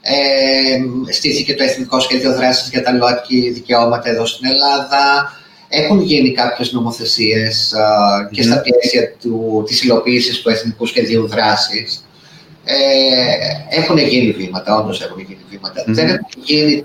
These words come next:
Speaker 1: τόσα, ώστε να πούμε ότι, ε, είμαστε σε καλό δρόμο σε σχέση με άλλες ευρωπαϊκές χώρες.
Speaker 2: Ναι.
Speaker 1: Δηλαδή, εξακολουθούμε
Speaker 2: Ναι.
Speaker 1: η Ελλάδα να είναι ουραγός,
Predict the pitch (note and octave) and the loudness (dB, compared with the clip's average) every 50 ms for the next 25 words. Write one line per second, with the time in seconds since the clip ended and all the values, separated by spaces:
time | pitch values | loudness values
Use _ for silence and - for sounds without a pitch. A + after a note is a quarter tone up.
0 | - - - B2 A#2+ B2 B2 - - D3+ E3 G3+ A#3 A#3+ - - - - - - | -4 -2 0 2 2 2 2 2 0 0 2 0 0 -2 -4 -10 -16 -20 -20 -20
1 | - - - - - - - C#3 C#3+ C#3+ D3+ C#3+ C#3 C3+ - - - D#3 D#3+ D#3+ | -20 -20 -20 -20 -16 -6 -2 0 0 2 2 2 2 0 0 2 2 4 4 6
2 | F3 F3+ F3+ F3+ - F3 E3+ D3 C#3+ C3+ D3 C#3+ - D3 C#3+ C#3 C3 B2+ B2+ - | 4 4 2 2 2 2 2 2 2 2 0 0 0 0 2 2 2 0 -2 -6
3 | - - - - - - - - - - - - - - - - - - - - | -14 -20 -20 -20 -20 -20 -20 -20 -20 -20 -20 -20 -20 -12 -10 -10 -10 -10 -8 -4
4 | C3 C3+ C3 B2+ B2+ B2+ B2+ B2+ B2 B2 B2 B2 A#2+ A#2 A#2 A2+ A2 A2+ G#2 - | -2 0 2 2 2 4 4 4 2 2 2 2 2 2 2 2 0 -2 -4 -8
5 | - - - - C3+ D3+ D#3 D#3 D#3+ F3+ F#3 F3+ - - - E3+ E3 - - D3 | -12 -16 -12 -4 0 2 2 2 2 2 2 2 0 0 0 0 0 2 2 0
6 | - C#3 C#3 C#3 D3 D3+ D#3+ E3 D#3 D#3 D#3 D#3 D#3+ E3+ D#3+ - D#3+ - - D#3+ | 0 0 2 2 4 4 4 2 2 2 2 2 2 2 2 2 0 0 0 2
7 | D3+ D#3 D#3+ D#3 D3+ D3+ D#3+ D3+ D3+ - E3 C#3 C3 C3+ - C3 C3+ C3 - D3 | 2 2 2 2 2 2 2 0 2 0 0 0 0 0 0 0 0 0 0 -2
8 | - - - B2 A2+ G2+ - G2+ F#2+ - - - - - - - - - A#2+ A#2 | -2 0 0 0 0 0 -2 -4 -6 -10 -12 -18 -20 -20 -20 -20 -14 -4 0 2
9 | A#2 A#2 A2+ A2 G#2 G2 F#2+ F2+ F2 - - _ _ - - C3+ B2+ D3+ D#3+ - | 4 4 4 2 2 0 0 -2 -4 -8 -16 _ _ -2 0 2 2 4 2 2
10 | - D3+ D3 - - - D3 C3+ C3 B2+ - - - - F3 F3+ F3 E3 D3+ C#3 | 2 0 0 2 2 2 4 4 4 4 2 2 2 2 2 4 4 4 4 2
11 | C3+ C3+ B2+ - C3 C3 B2+ A#2+ A#2+ B2+ B2 B2 A#2+ A#2 A#2 A#2+ B2 A#2+ A#2 A#2+ | 2 0 -2 -2 0 2 2 4 4 4 4 4 4 4 2 2 2 2 2 2
12 | B2 B2 B2 B2 B2+ B2+ B2+ - C3 B2 B2 A#2 A#2 A#2 A#2 - - A#2+ A#2+ - | 2 2 2 2 2 2 2 2 4 4 6 4 4 2 0 2 2 4 4 4
13 | A2 G#2+ G#2 - - - - - - | 2 2 0 -2 -2 -4 -6 -10 -20